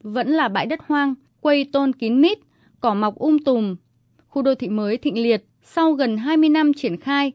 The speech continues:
đến nay cũng chỉ là khu đô thị nguy nga trên giấy, hoang hóa, rác rưởi và không ít diện tích bị sử dụng sai mục đích. Phía đông bắc của quận Hoàng Mai là dự án bốn không chín Lĩnh Nam do công ty trách nhiệm hữu hạn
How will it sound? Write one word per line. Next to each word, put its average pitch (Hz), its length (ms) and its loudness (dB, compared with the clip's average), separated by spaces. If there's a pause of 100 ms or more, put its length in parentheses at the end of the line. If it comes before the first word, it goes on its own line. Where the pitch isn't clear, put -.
đến 214 200 -4
nay 254 200 -4 (100)
cũng 277 260 2
chỉ 294 140 -2
là 196 140 0
khu 247 160 -6
đô 240 120 0
thị 233 200 -8
nguy 254 240 0
nga 269 280 0
trên 247 220 -6
giấy, 214 360 -2 (280)
hoang 311 280 2
hóa, 240 360 -2
rác 349 240 -4
rưởi 208 340 -2 (320)
và 233 320 -2
không 302 200 -2
ít 370 180 -2
diện 220 160 -6
tích - 240 -6 (120)
bị 240 220 -2
sử 220 200 -6
dụng 220 200 -6
sai 247 240 -6
mục 202 160 -4
đích. 302 200 -4 (680)
Phía 220 200 0
đông 254 160 0
bắc 330 160 -4
của 233 80 -4
quận 190 200 -4
Hoàng 208 220 -6
Mai 254 220 -2
là 220 140 -2
dự 196 120 -8
án 196 360 -4
bốn 214 180 0
không 277 260 0
chín 233 280 -2
Lĩnh 269 240 2
Nam 311 280 4 (520)
do 320 160 2
công 302 200 0
ty 302 120 -2
trách 359 160 -2
nhiệm 233 180 2
hữu 240 140 -2
hạn 285 240 -2